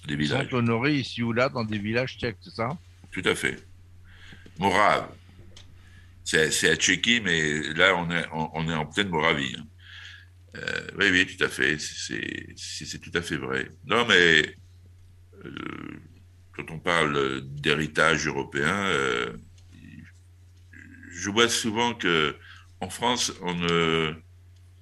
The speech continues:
Speaker 1: on se regarde souvent le nombril, hein, mais, euh, on oublie que dans tous les pays européens, euh,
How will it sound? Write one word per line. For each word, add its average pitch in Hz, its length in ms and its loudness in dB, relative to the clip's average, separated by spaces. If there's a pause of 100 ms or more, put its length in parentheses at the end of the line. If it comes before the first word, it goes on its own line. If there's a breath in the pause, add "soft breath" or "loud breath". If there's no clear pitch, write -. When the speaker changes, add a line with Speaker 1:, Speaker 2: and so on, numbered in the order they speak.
(1300)
Speaker 1:
on 80 60 -8
se - 120 -8
regarde 92 300 4
souvent 90 420 -2
le 87 60 -2
nombril, 87 540 2
hein, 85 200 -2 (200)
mais, 85 360 4
euh, 71 420 4
on 80 180 -6
oublie 95 380 0
que 76 440 4 (800 loud breath)
dans 80 100 -4
tous 113 120 -6
les 117 100 4
pays 110 160 6
européens, 90 640 4 (420)
euh, 67 580 0